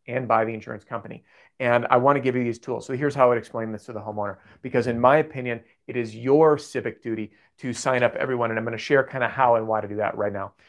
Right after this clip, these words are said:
So let's say there is marginal damage that you find. This is what I'd say. I'm gonna go into role play. Hey, Mister Homeowner, um, so I just got back down from your roof.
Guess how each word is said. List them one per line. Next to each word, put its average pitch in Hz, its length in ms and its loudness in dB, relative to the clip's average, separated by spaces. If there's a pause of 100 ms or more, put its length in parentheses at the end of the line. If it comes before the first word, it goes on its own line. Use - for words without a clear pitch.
(140)
So 135 360 4
let's 147 240 4
say 147 420 2
there 120 200 0
is 117 180 -4
marginal 110 320 -8
damage 107 280 -8
that 113 120 -8
you 123 60 -16
find. - 320 -10
This 123 100 -8
is 113 80 -12
what 110 120 0
I'd - 120 2
say. - 80 -6
I'm 107 80 0
gonna 110 120 -2
go 113 100 4
into 107 100 0
role 101 160 0
play. 117 200 -6 (340)
Hey, 151 120 4
Mister 139 300 0
Homeowner, 117 500 -4
um, 117 300 -4 (160)
so - 160 -2
I 127 60 6
just 143 120 0
got 147 140 6
back 139 160 4
down 135 160 -2
from 143 140 -8
your 120 100 -2
roof. 107 240 -2